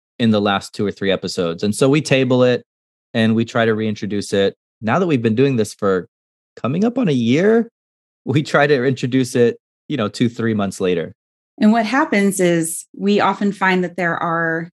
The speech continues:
Speaker 2: topics in the news that really warrant our attention,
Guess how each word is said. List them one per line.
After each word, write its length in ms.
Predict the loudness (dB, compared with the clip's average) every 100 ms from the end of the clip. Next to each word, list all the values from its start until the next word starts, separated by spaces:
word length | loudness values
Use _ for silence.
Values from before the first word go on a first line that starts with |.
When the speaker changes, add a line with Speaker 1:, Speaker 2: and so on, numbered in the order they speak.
| -12
Speaker 2:
topics 480 | -6 -4 -4 -6 -6
in 140 | -4
the 80 | -2
news 680 | -2 -2 -2 0 0 -4 -8
that 260 | -2 -2 -2 -12 -10
really 340 | -2 0 0
warrant 460 | -2 -2 0 -2 -6 -4
our 160 | -2
attention, 880 | -2 -2 0 0 0 -2 -2 -2